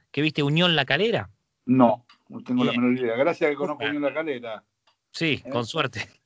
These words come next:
Speaker 2: Bueno,
Speaker 1: Primera,
Speaker 2: exacto.
Speaker 1: si no es, primera participación en Copa Libertadores.
Speaker 2: Muy bien. Bueno, señores.
Speaker 1: Un poquito de marketing.
Speaker 2: Muy bu-, muy lindo, muy bueno, Nacho. Me, la verdad me gustó mucho.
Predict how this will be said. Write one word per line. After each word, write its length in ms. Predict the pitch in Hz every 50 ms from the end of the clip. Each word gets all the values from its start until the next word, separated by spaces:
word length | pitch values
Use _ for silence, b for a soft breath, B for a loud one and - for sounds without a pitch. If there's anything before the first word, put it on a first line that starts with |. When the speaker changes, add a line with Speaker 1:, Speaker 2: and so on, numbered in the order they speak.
| _ _ _ _ -
Speaker 2:
Bueno, 280 | 120 175 151 127 123 127
Speaker 1:
Primera, 240 | 147 156 - - 165
Speaker 2:
exacto. 320 | - _ - - - - -
Speaker 1:
si 120 | - 156 180
no 80 | 226
es, 80 | 220 - - - - -
primera 320 | - 170 185 196 233 247 214
participación 480 | 202 175 147 143 151 143 147 151 185
en 60 | 175
Copa 140 | 156 156 147
Libertadores. 500 | 139 135 131 131 151 120 101 - - _ _ _ _ _ _ _ _
Speaker 2:
Muy 280 | 151 151 151 151 139 120
bien. 320 | 110 107 104 104 107 - - _ _
Bueno, 280 | - 165 175 170 160 143
señores. 480 | - 185 180 202 214 196 170 127 -
Speaker 1:
Un 60 | - -
poquito 180 | - 190 170
de 40 | 160
marketing. 360 | 135 120 110 107 104 - 110 113 - _ _ _ -
Speaker 2:
Muy 280 | 151 180 196 208 208
bu-, 180 | 196 202 233 247
muy 360 | 202 185 190 208 247 262 269 240
lindo, 560 | 214 190 160 147 143 139 139 139 135 139 143 175
muy 120 | 208 247
bueno, 680 | 247 220 175 147 143 135 131 131 131 131 127 127 127 127
Nacho. 380 | 131 131 123 - - 139 156 165
Me, 100 | 165 180 - 143 139
la 80 | 139 139
verdad 140 | 151 190 202
me 80 | 190 175
gustó 240 | 165 156 - 160 143
mucho. 260 | 127 110 - 113